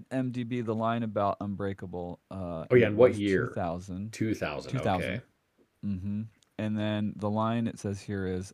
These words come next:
Speaker 1: "A man learns something extraordinary about himself after a devastating accident."
Speaker 2: Oh, man.
Speaker 1: This show is,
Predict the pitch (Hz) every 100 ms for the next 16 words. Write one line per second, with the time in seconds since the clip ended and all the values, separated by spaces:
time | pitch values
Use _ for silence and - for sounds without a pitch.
0 | - 101 104 110 117 113 110 107 101 -
1 | 107 101 104 95 - - - 110 104 95
2 | 87 64 69 92 87 87 90 - 90 98
3 | _ _ 95 95 - - 95 82 _ 90
4 | 95 - 82 - - - - - - -
5 | - - - - - - - _ _ _
6 | - - - - 90 - - - - -
7 | _ _ _ _ _ _ _ _ _ _
8 | - 156 254 - - 156 151 143 127 -
9 | _ - 127 117 110